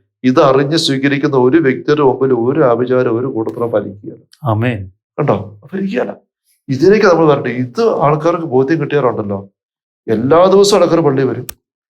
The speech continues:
Speaker 1: ഒരുങ്ങി കുമ്പസാരിക്കും. ഒരിക്കലും ഒരു വിദ്വേഷമായിട്ട് വരികയല്ല. ഒരു അച്ഛനെ മെത്രാനെതിരെ ആരും ചീത്ത വിളിക്കുക. കാരണം എന്നാ? ആർക്കും ചീത്ത വിളിക്കുക. കാരണം ചീത്ത വിളിക്കുന്നത് സാത്താന്റെയാ.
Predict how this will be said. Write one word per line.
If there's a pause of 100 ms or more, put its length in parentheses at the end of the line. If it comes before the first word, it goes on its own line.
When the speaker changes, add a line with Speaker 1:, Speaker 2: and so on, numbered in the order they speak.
(1040)
Speaker 1:
ഒരുങ്ങി
കുമ്പസാരിക്കും. (1040)
ഒരിക്കലും
ഒരു
വിദ്വേഷമായിട്ട്
വരികയല്ല.
ഒരു
അച്ഛനെ
മെത്രാനെതിരെ
ആരും
ചീത്ത
വിളിക്കുക.
കാരണം
എന്നാ? (300)
ആർക്കും
ചീത്ത
വിളിക്കുക.
കാരണം
ചീത്ത
വിളിക്കുന്നത്
സാത്താന്റെയാ.